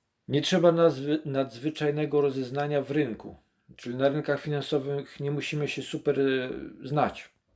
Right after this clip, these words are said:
No i też nie musimy mieć dostępu do jakichś tajnych informacji, czy jakichś, no nie wiem, ciężko dostępnych informacji. Tego nie potrzeba nam.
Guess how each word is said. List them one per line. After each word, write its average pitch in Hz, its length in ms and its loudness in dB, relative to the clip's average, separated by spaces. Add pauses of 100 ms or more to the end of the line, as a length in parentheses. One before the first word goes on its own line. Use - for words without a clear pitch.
(1600)
No 135 100 4
i 151 80 4
też 165 220 0
nie 165 80 2
musimy 156 340 0
mieć 139 160 2
dostępu 147 580 0
do 135 320 2
jakichś 131 280 -4
tajnych 143 460 2
informacji, 127 640 -2
czy - 140 -10
jakichś, 113 540 -6
no 113 220 -8
nie 107 160 -4
wiem, 98 240 -6 (260)
ciężko 131 400 -2
dostępnych 120 580 -4
informacji. 101 760 -8 (100)
Tego 123 220 -2
nie 135 100 -2
potrzeba 127 480 2
nam. 85 200 -10